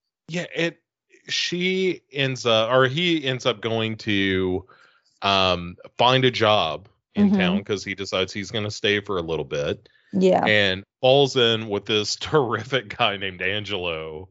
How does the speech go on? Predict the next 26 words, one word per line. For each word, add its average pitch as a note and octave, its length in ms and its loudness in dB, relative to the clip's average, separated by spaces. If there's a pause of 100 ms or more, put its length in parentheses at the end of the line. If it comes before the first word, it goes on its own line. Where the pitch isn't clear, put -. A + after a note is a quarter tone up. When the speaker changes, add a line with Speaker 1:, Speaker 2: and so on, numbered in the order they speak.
Speaker 2:
Love F3 240 4
him. E3+ 300 2 (560)
Speaker 1:
Who, A#2 400 2
uh, G2 640 2 (120)
you G#2+ 360 -6
know, F#2 220 0 (100)
runs F#2+ 280 0
a G2+ 80 -2
farm. G#2+ 600 0 (540)
Speaker 2:
Yeah. F#3 160 0 (640)
Speaker 1:
And G#2+ 720 2 (320)
he's A2 540 -2
hired. G#2+ 540 2
It, A#2+ 100 4
like, A#2+ 340 0
Angelo C#3 420 0
doesn't C3 280 0
really A#2+ 220 0
speak A2+ 340 -4
English. C3 640 0 (640)
Uh, G#2 400 2
Evan A#2+ 280 2
doesn't B2 280 0
really A#2 220 0
speak A2+ 360 -2
Italian. B2+ 800 0